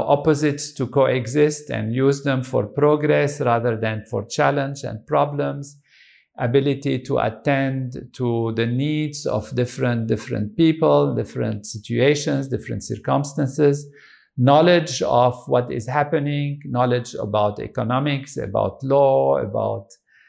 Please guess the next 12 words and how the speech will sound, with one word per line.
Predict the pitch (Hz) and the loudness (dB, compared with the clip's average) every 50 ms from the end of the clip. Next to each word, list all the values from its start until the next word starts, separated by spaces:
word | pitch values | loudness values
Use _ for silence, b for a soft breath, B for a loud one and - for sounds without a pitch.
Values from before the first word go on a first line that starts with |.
| b b b b b b _ - - | b b b b b b _ -8 -6
about | 127 110 107 104 104 101 | -4 -2 -2 -2 -2 -2
defense | 110 107 - - - 160 156 160 156 151 151 151 147 139 147 - - - - - | -2 -4 -4 -2 0 2 4 4 4 4 2 0 -2 -6 -6 -8 -10 -12 -10 -6
and | - 117 110 110 110 110 107 | -4 -4 -2 -2 -4 -4 0
dealing | 127 139 151 156 160 156 143 143 147 | 2 2 2 4 2 2 0 0 2
with | 139 139 139 143 139 | 0 0 0 2 4
that, | 147 139 139 139 139 143 143 | 4 6 6 6 4 0 -2
sometimes | - - 127 123 120 - 127 117 113 110 110 110 | -4 -4 -2 -2 -2 -2 -2 -2 -2 -2 -2 -2
very | 123 120 113 107 | 0 0 0 0
difficult | 107 113 147 147 147 175 151 147 151 151 143 147 | 0 2 0 2 2 0 -2 0 0 -2 -2 -2
situations, | - 151 135 - 143 139 139 135 135 139 - 139 135 131 131 123 | -4 -6 -6 -4 -2 0 0 0 0 0 -4 -4 -4 -4 -4 -4
very | 117 113 110 104 104 104 | -4 -2 -2 -2 -2 -2
difficult | 127 120 - 147 131 - - 127 120 123 123 | -4 -2 -2 -4 -4 0 0 2 2 2 0